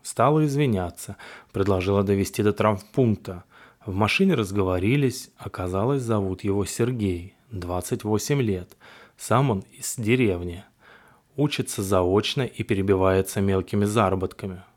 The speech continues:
Понравился он мне. Предложила я ему работу у себя на фирме.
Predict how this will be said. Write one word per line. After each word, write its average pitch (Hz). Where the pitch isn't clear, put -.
Понравился 95
он 90
мне. 90
Предложила 110
я 117
ему 107
работу 104
у 90
себя 92
на 101
фирме. 90